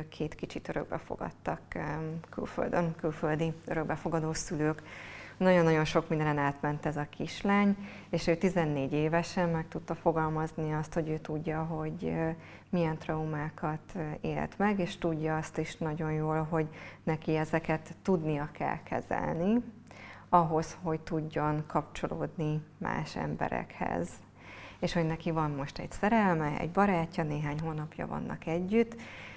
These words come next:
és hogy ő nem tudja, hogy ezzel a fiúval hogyan beszélgessen az életéről, hogyan beszélgessen arról, hogy ő gyermekotthonban él. Teljesen le voltam döbbenve, hogy egy tizennégy éves kislány honnan ismer egyáltalán ilyen szavakat, és hogyan tud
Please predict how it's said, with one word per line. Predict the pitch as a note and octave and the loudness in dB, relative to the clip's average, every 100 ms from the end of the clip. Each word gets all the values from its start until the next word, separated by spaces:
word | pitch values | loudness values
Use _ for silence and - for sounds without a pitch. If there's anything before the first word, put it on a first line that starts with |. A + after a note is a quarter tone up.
| - - | -18 -12
és | D#3 | -2
hogy | F3 | 2
ő | E3 | 4
nem | E3 D3+ | 4 2
tudja, | D#3 D#3+ D3+ D#3 | 0 -2 0 0
hogy | D#3 D#3+ D#3 D#3+ - - | 0 -2 -2 -4 -12 -6
ezzel | D#3+ D#3 D#3+ | -4 -2 -2
a | |
fiúval | D3+ E3+ D#3 D3+ D#3 | 0 2 2 4 2
hogyan | E3 E3 D#3+ | 2 0 0
beszélgessen | - D#3+ - - - - - - D3+ E3 E3+ | -2 -2 -2 -2 -2 -4 -6 -4 -2 -2 -2
az | F#3 E3 | -2 -2
életéről, | D#3+ C#3 - - C#3 E3+ E3 E3 | 0 -2 -2 -4 -2 0 4 4
hogyan | E3+ D3+ | 4 2
beszélgessen | D3+ D#3+ - D#3+ E3 - E3+ | 2 0 2 2 0 0 0
arról, | D#3+ E3+ | 2 2
hogy | E3 E3+ | 2 2
ő | E3 E3 D#3+ - - | 4 2 0 -14 -2
gyermekotthonban | E3 D#3+ D3 D3+ D3+ - D#3+ D3+ D3+ D3 | 4 4 4 0 -2 -2 -2 0 2 2
él. | C3+ - D3+ D#3 D3+ - - - - - | 2 2 4 2 -2 -10 -18 -18 -20 -2
Teljesen | D#3 C#3+ D3 - | 2 2 0 0
le | C#3+ | 2
voltam | D3+ D3 E3 D3+ | 0 0 0 0
döbbenve, | D3+ C#3 - D3 D3 | 2 0 0 2 2
hogy | D3+ D3+ | 4 2
egy | D3 | 0
tizennégy | - D#3+ D#3 C#3+ D3 | 0 2 2 2 2
éves | C#3+ D3 D#3 | 2 0 -2
kislány | - D#3 - D#3 E3+ | -6 -10 -4 -2 2
honnan | F3 E3 D#3 D#3 - - | 2 2 0 -4 -12 -6
ismer | A3 G3 D#3 | -4 2 2
egyáltalán | C3+ C3 C3 - C#3 C#3+ | 4 2 0 2 2 2
ilyen | C#3 | 0
szavakat, | D3+ - C#3+ D3 D#3+ | -2 -2 -2 -2 -4
és | E3 | -2
hogyan | F3+ E3 E3 | 0 0 0
tud | E3+ E3 D#3 | 0 0 -2